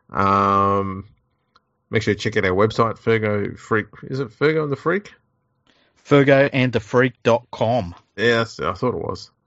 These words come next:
Speaker 1: Um, so check us out over there. And as Freaky said, you know, go over there and leave us a, a message, which we'll read out and answer your, answer your inquiries. Um, make sure you go to your podcast listening app and give us a five-star rating and leave us a review.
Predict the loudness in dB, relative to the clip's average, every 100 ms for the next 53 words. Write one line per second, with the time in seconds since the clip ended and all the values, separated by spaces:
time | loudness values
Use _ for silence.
0 | _ _ _ _ _ _ _ _ _ _
1 | _ _ _ -2 2 4 2 0 -2 0
2 | 0 2 2 2 0 2 2 0 -2 0
3 | 0 -2 -2 -2 0 -2 -4 -2 0 2
4 | 2 2 -2 -4 -4 -2 0 0 0 0
5 | -2 -2 -4 -6 -6 -4 -2 0 2 2
6 | 0 -2 -10 _ _ _ _ -2 2 2
7 | 2 0 0 -2 _ -4 -4 -4 -8 -2
8 | 2 4 4 4 0 -10 -20 -20 -20 _
9 | 0 2 2 0 -2 -10 -16 _ _ -4
10 | -2 0 0 0 0 -2 -2 -2 0 0
11 | -4 -4 -4 -4 -2 -4 -6 -6 -2 -2
12 | -2 -4 -2 2 2 2 -2 0 0 0
13 | 0 -2 -2 -2 -2 -4 -6 -2 2 2